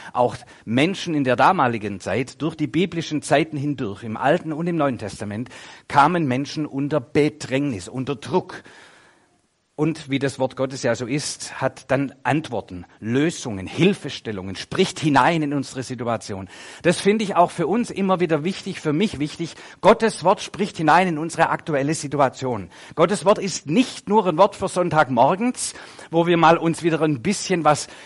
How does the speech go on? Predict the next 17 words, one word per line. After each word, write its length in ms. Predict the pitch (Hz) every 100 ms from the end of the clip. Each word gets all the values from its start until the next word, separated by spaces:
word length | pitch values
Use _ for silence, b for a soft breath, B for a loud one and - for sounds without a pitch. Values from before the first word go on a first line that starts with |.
| B -
ähm, 500 | 135 143 143 135 113
beschäftigen 800 | 151 127 190 214 - 214 196 185
mit 160 | 165 160
dem 180 | 139 127
Bibelwort, 800 | 180 202 196 151 190 233 - 147
weil 160 | 160
das 180 | 156 143
eben 220 | 147 139
auch 240 | 135 180 170
zum 180 | 156
Leben 240 | 143 139 143
dazugehört. 460 | 143 - 139 143
Nein, 140 | 151 175
das 200 | 160 131
Wort 320 | 170 214 -
Gottes 320 | 190 127 117
gehört 320 | 139 135 151